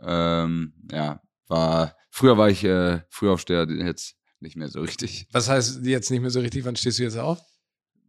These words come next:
Speaker 1: Ja, heute so einen freien Tag, so, weiß nicht, zwölf Uhr fünfundvierzig.
Speaker 2: Wirklich?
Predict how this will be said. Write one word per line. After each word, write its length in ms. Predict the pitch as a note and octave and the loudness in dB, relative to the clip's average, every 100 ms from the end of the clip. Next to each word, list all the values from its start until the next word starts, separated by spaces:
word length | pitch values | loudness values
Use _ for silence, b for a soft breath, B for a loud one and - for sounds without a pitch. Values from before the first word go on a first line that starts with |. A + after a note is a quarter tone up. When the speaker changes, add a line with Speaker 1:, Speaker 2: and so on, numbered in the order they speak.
| _ _ - | _ _ -20
Speaker 1:
Ja, 340 | - - - - | -16 -16 -16 -8
heute 320 | E2+ F2 G2 | -6 0 2
so 120 | F2 | 2
einen 120 | F2 F2 | 2 2
freien 300 | F2+ F2+ E2+ | 4 6 6
Tag, 260 | F2 G2 | 6 6
so, 260 | F#2+ E2 D2+ - _ - | 4 2 2 -6 _ -4
weiß 200 | D2 D#2 | 0 0
nicht, 200 | D2+ - | -2 0
zwölf 240 | - E2 | 0 2
Uhr 60 | E2 | 0
fünfundvierzig. 960 | F2+ F2+ F2 D#3 C3+ - D3 - - - | -2 -2 4 6 6 4 4 4 4 8
Speaker 2:
Wirklich? 420 | - F#4 A#3 | 8 8 8